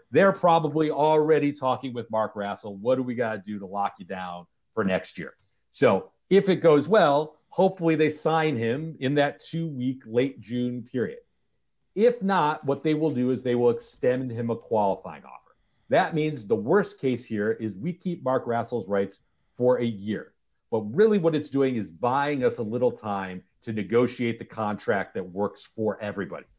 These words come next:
But you've only got eight of those qualifying offers. So if you're a team like Fort Wayne and you're trying to keep, let's just say, twelve of those guys, something's gotta give. You gotta sign four of those guys before the qualifying offer,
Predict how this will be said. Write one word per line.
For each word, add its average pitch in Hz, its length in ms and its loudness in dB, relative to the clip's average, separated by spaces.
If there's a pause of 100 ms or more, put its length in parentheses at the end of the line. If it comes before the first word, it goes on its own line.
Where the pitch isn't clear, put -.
(160)
But - 160 -8
you've 110 160 2
only 156 260 6
got 156 280 2
eight 165 180 2
of 165 80 2
those 156 180 4
qualifying 151 600 2
offers. - 460 -16 (320)
So 113 540 4 (380)
if - 140 -14
you're 127 100 0
a 127 60 -2
team 151 200 -4
like 147 200 0
Fort 160 180 4
Wayne 165 300 2
and 113 80 -6
you're 117 80 -6
trying 135 260 -4
to 127 60 -8
keep, 143 240 -6
let's 123 220 2
just 135 200 -8
say, 135 380 -2
twelve 185 340 0
of 123 80 -4
those 101 240 -4
guys, 90 680 -10 (360)
something's 147 420 0
gotta 139 260 4
give. 117 240 -2 (340)
You 107 100 -10
gotta 123 200 2
sign 117 260 0
four 135 200 2
of 127 60 0
those 127 140 -2
guys 117 240 0
before 147 320 0
the 151 100 -2
qualifying 139 520 -2
offer, 120 560 -2